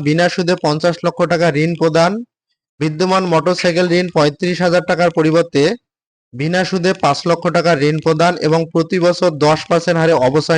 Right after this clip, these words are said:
নির্ধারণ, বিদ্যমান আঠারো মাসের ছুটি নগদায়ন সুবিধার পরিবর্তে ছুটি পাওনা সাপেক্ষে মোট অর্জিত ছুটির নগদায়ন সুবিধা প্রদান, পেনশনারদের পঞ্চাশ পার্সেন্ট হারে বাড়ি ভাড়া প্রদান,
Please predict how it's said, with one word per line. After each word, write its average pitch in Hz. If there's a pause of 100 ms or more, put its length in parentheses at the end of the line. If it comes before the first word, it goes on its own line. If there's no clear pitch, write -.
নির্ধারণ, 147 (1400)
বিদ্যমান 185 (120)
আঠারো 165
মাসের 175
ছুটি 160 (100)
নগদায়ন 165 (100)
সুবিধার 170
পরিবর্তে 165 (160)
ছুটি 156 (120)
পাওনা 147
সাপেক্ষে 170 (140)
মোট 175 (100)
অর্জিত 156 (120)
ছুটির 170 (100)
নগদায়ন 151
সুবিধা 143
প্রদান, 113 (1800)
পেনশনারদের 180 (120)
পঞ্চাশ 165
পার্সেন্ট 175
হারে 165 (120)
বাড়ি 147
ভাড়া 156
প্রদান, 151